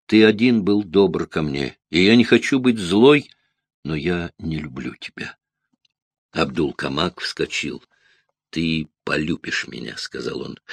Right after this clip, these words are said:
«Хочешь или не хочешь, а я увезу тебя. Если ты выдашь меня шейху, я расскажу ему о твоей карточке.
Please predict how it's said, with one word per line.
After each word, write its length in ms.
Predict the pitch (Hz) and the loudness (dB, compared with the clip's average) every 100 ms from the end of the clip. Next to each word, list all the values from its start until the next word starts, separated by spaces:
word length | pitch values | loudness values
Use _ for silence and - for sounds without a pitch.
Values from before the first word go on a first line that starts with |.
| - - | -16 -14
«Хочешь 580 | - 127 151 104 85 - | 4 6 6 4 0 -4
или 180 | 95 82 | -4 -2
не 140 | 78 | -2
хочешь, 600 | 76 135 143 - - - - | 2 4 4 2 -2 -6 -2
а 100 | 95 | 2
я 180 | 87 92 | 4 4
увезу 420 | 85 85 - 78 | 4 0 -2 -6
тебя. 280 | - - - _ _ _ _ _ | -8 -10 -12 _ _ _ _ _
Если 440 | - 110 110 101 | 2 4 4 2
ты 220 | 104 - 110 | 4 4 6
выдашь 540 | 101 120 101 98 - | 6 6 6 4 2
меня 400 | 85 98 92 82 | 0 2 2 0
шейху, 720 | - - 131 135 - 80 - _ _ _ _ | 0 4 6 4 2 -2 -2 _ _ _ _
я 220 | 87 113 117 | 4 8 8
расскажу 640 | 110 - 110 104 120 151 | 6 4 4 4 6 4
ему 420 | 139 139 131 131 | 4 4 4 4
о 140 | 107 | 0
твоей 380 | 98 101 110 104 | 4 6 6 6
карточке. 800 | - 104 95 85 - - 60 | 4 2 2 -2 -8 -8 -10